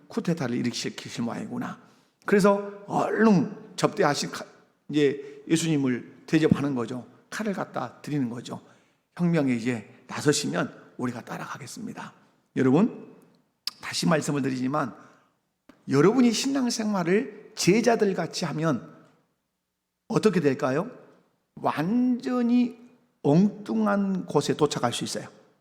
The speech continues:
자, 예수님은 분명히 예수님이 하시고자 하시는 말씀을 해요.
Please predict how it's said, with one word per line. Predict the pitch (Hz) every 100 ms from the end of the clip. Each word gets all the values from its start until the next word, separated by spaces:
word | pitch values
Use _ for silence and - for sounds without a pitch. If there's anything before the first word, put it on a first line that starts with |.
| _ _ _ _ _ _
자, | -
예수님은 | 202 247 285 277 -
분명히 | 202 254 226 220 135 - - -
예수님이 | 196 247 233
하시고자 | 226 - - 359 311 302 269
하시는 | - 262 262
말씀을 | 190 160 - 202 160
해요. | 170